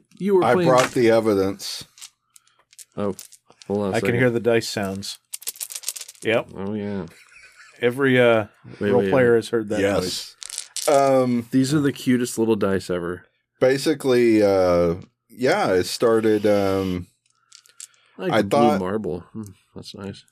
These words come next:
Speaker 2: just kind of as a thing, 'cause in general, uh, my six-year-old has A D H D, so, you know, keeping him engaged in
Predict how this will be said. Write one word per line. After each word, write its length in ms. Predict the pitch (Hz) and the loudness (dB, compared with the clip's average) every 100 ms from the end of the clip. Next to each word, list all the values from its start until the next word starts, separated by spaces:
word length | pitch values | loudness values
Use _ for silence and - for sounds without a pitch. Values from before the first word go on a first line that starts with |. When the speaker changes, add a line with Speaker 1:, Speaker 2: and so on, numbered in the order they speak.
| 135 | -20
Speaker 2:
just 300 | - 143 139 | -6 -4 -4
kind 240 | - 208 208 | -8 -6 -4
of 120 | 156 | 0
as 200 | 127 107 | 0 0
a 80 | 92 | -4
thing, 400 | 85 95 92 95 | -2 -2 -2 -6
'cause 260 | - 90 95 | -4 -6 -4
in 180 | 87 | -6
general, 600 | 82 98 95 95 87 85 80 - _ _ _ _ _ _ _ _ - - - | -2 -2 -2 0 0 -2 -6 -14 _ _ _ _ _ _ _ _ -20 -14 -4
uh, 360 | 95 90 85 - | -2 0 -2 -4
my 340 | 98 95 90 82 _ | -4 -4 -4 -6 _
six-year-old 800 | - - 117 - 104 95 92 90 | -12 -4 -4 -2 0 2 2 0
has 560 | 85 90 85 80 - - _ _ - - _ - _ - - _ _ _ _ _ _ _ _ - - - | 0 0 0 -2 -10 -14 _ _ -16 -16 _ -20 _ -14 -14 _ _ _ _ _ _ _ _ -18 -8 0
A 120 | 143 | 2
D 200 | 135 131 | 2 4
H 300 | 117 113 - | 2 2 -2
D, 240 | 120 120 | -2 -2
so, 640 | 127 - 120 113 107 104 101 - - _ _ - _ | -2 2 2 4 4 2 -2 -20 -20 _ _ -20 _
you 160 | 135 131 | -6 -2
know, 320 | 110 101 98 - 120 - | 0 0 -2 -4 -16 -2
keeping 400 | 160 156 147 127 | 0 0 0 0
him 200 | 127 127 | -2 0
engaged 720 | 107 92 95 101 107 - - | 0 2 4 4 0 -4 -2
in 520 | 98 92 90 90 101 | 0 0 -2 -4 -8